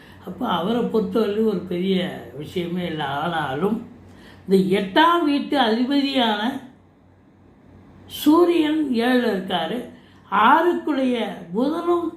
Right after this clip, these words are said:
ஏழுல இருக்காரு. அப்ப ஏழாம் இடம் அடிபடுகிறது. அப்ப கணவன் மனைவியிடையே கருத்து வேறுபாடு வரும். வெளி வட்டார பழக்க வழக்கங்களில் சில பிரச்சனைகள், இடர்பாடுகள், இன்னல்கள் வரும்.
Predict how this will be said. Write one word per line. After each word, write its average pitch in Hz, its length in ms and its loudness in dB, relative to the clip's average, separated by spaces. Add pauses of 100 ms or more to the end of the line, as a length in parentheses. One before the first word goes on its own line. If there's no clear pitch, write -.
(580)
ஏழுல 240 420 2
இருக்காரு. 170 300 -4
அப்ப 160 200 -4
ஏழாம் 226 540 0
இடம் 196 220 -4
அடிபடுகிறது. 139 920 -6 (720)
அப்ப - 240 -6
கணவன் 277 720 0
மனைவியிடையே 214 1080 0
கருத்து 202 520 -4
வேறுபாடு 175 760 -4
வரும். 175 320 -8 (1500)
வெளி 247 280 6
வட்டார 247 600 0
பழக்க 208 520 -2
வழக்கங்களில் 185 800 -2
சில 160 240 -4
பிரச்சனைகள், 180 840 -2
இடர்பாடுகள், 175 960 -2
இன்னல்கள் 160 540 -4
வரும். 120 320 -10